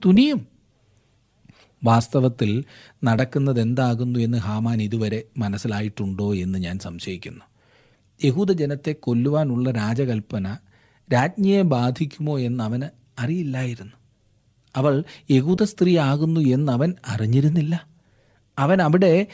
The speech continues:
ആ വിരുന്ന് മേശയിൽ നല്ല ഒന്നാന്തരം ഒരു കസേരയിൽ രാജാവിൽ പൂർണ്ണ വിശ്വാസം അർപ്പിച്ചിരിക്കുകയാണ്. രാജ്യത്തെ പ്രധാനമന്ത്രിയല്ലേ? ആരാണ് ഈ ഗൂഢാലോചനയുടെ പിൻപിലെന്ന്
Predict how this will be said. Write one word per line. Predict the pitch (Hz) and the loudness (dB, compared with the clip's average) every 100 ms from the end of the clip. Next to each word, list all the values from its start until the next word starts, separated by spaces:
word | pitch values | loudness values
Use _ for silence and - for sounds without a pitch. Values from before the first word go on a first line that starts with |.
| - 143 | -6 0
ആ | 160 | 2
വിരുന്ന് | 156 156 202 | 4 4 4
മേശയിൽ | 180 165 180 180 | 4 2 4 2
നല്ല | 175 147 170 | 2 2 2
ഒന്നാന്തരം | 147 135 151 170 185 185 190 196 208 - - - | 0 2 2 2 2 2 2 0 -4 -10 -12 2
ഒരു | 165 165 214 - | 4 6 4 -2
കസേരയിൽ | 123 165 175 160 165 226 - _ - _ - | 2 4 4 4 2 0 -8 _ -20 _ 0
രാജാവിൽ | 123 127 139 143 156 202 - - | 2 4 4 4 2 0 -6 -2
പൂർണ്ണ | 139 151 175 185 | 4 4 6 4
വിശ്വാസം | 170 131 156 151 165 190 147 | 4 2 2 0 0 0 -2
അർപ്പിച്ചിരിക്കുകയാണ്. | 120 - 160 170 170 170 180 165 170 143 _ _ _ _ _ _ - | -4 -4 -2 2 2 2 0 0 -2 -6 _ _ _ _ _ _ -4
രാജ്യത്തെ | 104 104 113 127 | -4 -2 -4 -2
പ്രധാനമന്ത്രിയല്ലേ? | 120 110 95 104 120 131 147 170 143 185 180 _ _ _ _ _ _ _ _ - | -6 -4 -6 -2 0 0 -2 -2 -2 -2 -4 _ _ _ _ _ _ _ _ -4
ആരാണ് | 156 233 226 220 | 0 2 4 4
ഈ | 226 | 4
ഗൂഢാലോചനയുടെ | 160 175 190 190 196 190 196 190 | 4 4 6 4 2 2 0 -2
പിൻപിലെന്ന് | 190 160 165 190 160 175 156 | 0 0 2 2 0 0 -2